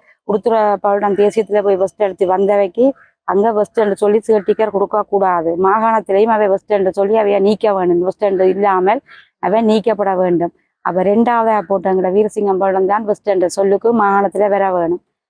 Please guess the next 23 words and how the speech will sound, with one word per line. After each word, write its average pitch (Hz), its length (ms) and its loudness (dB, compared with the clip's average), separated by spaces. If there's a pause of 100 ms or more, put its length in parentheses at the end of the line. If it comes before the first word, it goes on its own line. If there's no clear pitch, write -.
(160)
அதுதான் 202 280 -2
எங்கட 196 220 0
பெற்றாரா 185 520 -2 (120)
எங்கட 180 340 2 (840)
வேண்டுகோள். 185 500 0 (140)
நாங்கள் 208 320 0
இப்ப 202 200 -2
நேரடியா 196 520 0
வந்து 196 320 0
ஆளுநர் 202 340 0
ஆபீஸ்ல 190 380 -4 (600)
ஆளுநரோடையும், 196 880 0 (400)
அஹ், 175 560 2
எங்கட 180 240 4 (1800)
பட்டிக் 190 400 -4
ரஞ்சன் 190 300 4
சார் 180 340 -2 (640)
அவரோடையும் 202 560 0
நேரடியா 196 440 0
இப்ப 196 140 -4
கவச்ச 180 300 -4
நாங்கள். 175 440 2 (440)
அவ 180 140 -2